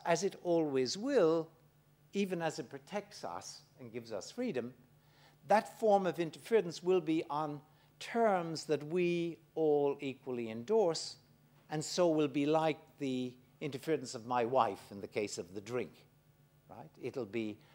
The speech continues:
non-dominating interference. So the two implications have, you know, quite important political, um, political significance. But I'm not going to, I just wanted to fill that all in.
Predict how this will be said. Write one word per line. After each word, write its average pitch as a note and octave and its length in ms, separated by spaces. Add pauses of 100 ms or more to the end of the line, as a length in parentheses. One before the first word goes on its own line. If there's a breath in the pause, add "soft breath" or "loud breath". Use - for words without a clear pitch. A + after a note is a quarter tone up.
(120)
non-dominating C3+ 880
interference. - 640 (440 soft breath)
So - 160
the F3 140
two C4+ 180
implications F3+ 960
have, G#2+ 340 (580 soft breath)
you C3+ 60
know, A#2 80
quite F#3 340
important D#3 720
political, A2+ 540 (540 soft breath)
um, G2 280 (280)
political A#2 420
significance. G2 600
But C#3+ 160
I'm D3+ 140
not E3 180
going C3 140
to, A#2 80 (200)
I B2+ 80
just C#3 240
wanted A2+ 280
to G#2 60
fill D3+ 340
that A#2 260 (280 loud breath)
all A2 240
in. G2 160